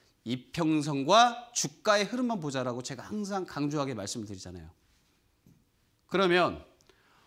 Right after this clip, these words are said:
오일 이평선에 캔들이 나란히 안착을 하고 잘 올라갑니다.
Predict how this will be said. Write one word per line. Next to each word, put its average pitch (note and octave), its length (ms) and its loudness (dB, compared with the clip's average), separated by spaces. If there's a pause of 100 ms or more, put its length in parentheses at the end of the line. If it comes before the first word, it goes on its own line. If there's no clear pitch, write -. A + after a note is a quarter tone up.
(500)
오일 B3 440 4
이평선에 D#3+ 1000 -2
캔들이 E3+ 680 -2
나란히 C3+ 520 0
안착을 B2+ 400 -6
하고 B2+ 140 -8
잘 C3 200 -10
올라갑니다. F#2 580 -8